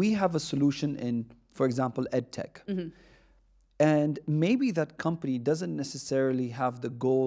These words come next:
Speaker 1: or the aim to be a unicorn.
Speaker 2: Yeah.
Speaker 1: Doesn't mean it's not gonna function anyways.
Speaker 2: Of course.
Speaker 1: It'll be fine. But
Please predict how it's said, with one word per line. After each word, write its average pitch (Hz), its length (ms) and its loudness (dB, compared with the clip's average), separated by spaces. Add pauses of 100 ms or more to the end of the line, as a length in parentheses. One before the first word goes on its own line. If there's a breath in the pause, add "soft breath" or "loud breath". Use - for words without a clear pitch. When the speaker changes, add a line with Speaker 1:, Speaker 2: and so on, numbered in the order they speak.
Speaker 1:
or 113 60 -4
the - 160 -8
aim 131 380 -2
to - 100 -12
be 117 460 -6 (120)
a 117 100 -4
unicorn. 143 460 0 (240)
Speaker 2:
Yeah. 185 140 -6 (120)
Speaker 1:
Doesn't 196 280 4
mean 196 500 0
it's - 180 -8
not 127 140 -4
gonna 123 160 -6 (140)
function 120 480 -6
anyways. 110 420 -6 (140)
Speaker 2:
Of 170 80 -16
course. 165 180 -8
Speaker 1:
It'll 175 80 -8
be 160 80 0
fine. 156 320 -2 (720 soft breath)
But 156 360 4